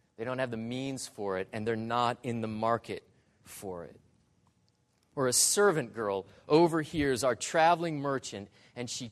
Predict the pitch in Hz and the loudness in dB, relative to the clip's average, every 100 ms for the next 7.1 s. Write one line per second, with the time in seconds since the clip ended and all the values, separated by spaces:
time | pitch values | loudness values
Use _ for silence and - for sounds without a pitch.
0 | - - 185 196 - 160 - 165 - 170 | -10 0 2 2 -2 -4 2 2 2 0
1 | 156 139 117 107 127 123 156 190 139 160 | 0 2 2 0 -6 -4 -2 -2 -2 -4
2 | 147 147 143 - 90 - - - - 123 | -2 -2 -2 -6 -10 -14 -16 -18 -14 -8
3 | - 151 - 180 190 208 208 175 190 196 | -6 -4 0 4 4 4 2 0 0 0
4 | 196 160 143 - - 180 190 190 185 175 | 0 0 0 -2 6 8 10 8 4 2
5 | 156 175 180 175 - 156 123 98 92 - | 4 6 6 4 -2 -2 -2 -6 -10 -16
6 | - - 110 - - 214 220 - 202 185 | -20 -14 -14 -10 2 6 6 6 -2 -4